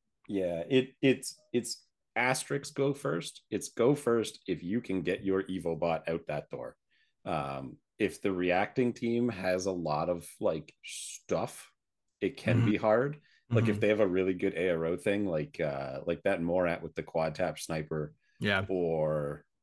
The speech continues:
Speaker 1: um,
Speaker 2: He's not a great
Speaker 1: like,
Speaker 2: A R O
Speaker 1: some
Speaker 2: piece, but
Speaker 1: T R
Speaker 2: he's a good
Speaker 1: bots.
Speaker 2: active piece. Yeah, but so, so there are some good, some good, like, reactive pieces that you're
Speaker 1: But
Speaker 2: right.
Speaker 1: you just, like, it's still, yeah, is it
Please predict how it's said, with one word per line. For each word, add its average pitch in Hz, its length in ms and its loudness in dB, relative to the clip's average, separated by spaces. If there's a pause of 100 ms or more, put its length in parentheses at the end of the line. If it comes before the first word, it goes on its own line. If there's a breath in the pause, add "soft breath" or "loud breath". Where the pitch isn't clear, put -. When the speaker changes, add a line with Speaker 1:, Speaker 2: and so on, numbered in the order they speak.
Speaker 1:
um, 67 760 -4 (220)
Speaker 2:
He's 131 100 0
not 147 60 6
a 120 40 4
great 104 220 2
Speaker 1:
like, - 40 2
Speaker 2:
A - 20 2
R 95 60 4
O 104 40 6
Speaker 1:
some 107 120 4
Speaker 2:
piece, 104 120 0
but 110 60 4
Speaker 1:
T 98 60 8
R 85 40 10
Speaker 2:
he's 85 100 8
a 131 40 8
good 131 80 8
Speaker 1:
bots. 98 260 2
Speaker 2:
active 104 140 -2
piece. 101 260 -2
Yeah, 151 220 6
but 147 180 2
so, 190 160 8
so 165 160 2
there 151 160 8
are 135 100 8
some 113 200 -2
good, 92 260 -6 (140)
some 104 240 -4
good, 95 320 -6
like, 113 240 -4
reactive 101 400 -4
pieces 104 260 -6
that 117 120 -8
you're 101 140 -4
Speaker 1:
But 120 80 6
Speaker 2:
right. 104 80 4
Speaker 1:
you 107 80 2
just, 98 200 -2 (100)
like, 98 220 2
it's 110 180 0
still, 95 560 2
yeah, 76 240 -2
is 101 120 -2
it - 240 -2